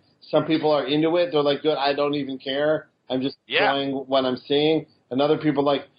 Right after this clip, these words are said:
Speaker 1: "How is Cyclops in this?" <laughs> So.
Speaker 2: Yeah, yeah. No, I understand. Well, and also,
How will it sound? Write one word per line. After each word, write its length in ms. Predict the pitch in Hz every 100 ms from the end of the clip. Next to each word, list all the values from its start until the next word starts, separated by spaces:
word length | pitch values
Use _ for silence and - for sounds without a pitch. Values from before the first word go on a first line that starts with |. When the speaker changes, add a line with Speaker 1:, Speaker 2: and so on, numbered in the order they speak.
| _
Speaker 1:
"How 300 | - 170 233
is 120 | 247 -
Cyclops 560 | 233 233 - 214 170 -
in 160 | 170
this?" 220 | 143 110 - _ _ _ _ _ _
<laughs> 100 | 175 - _ _ _ _
So. 200 | 123 98 -
Speaker 2:
Yeah, 300 | 131 127 127 - _ _
yeah. 320 | 147 143 139 151
No, 80 | 170
I 160 | 160 170
understand. 460 | 185 180 - 135 123
Well, 280 | 156 170 151
and 100 | 147
also, 580 | 156 170 151 135 131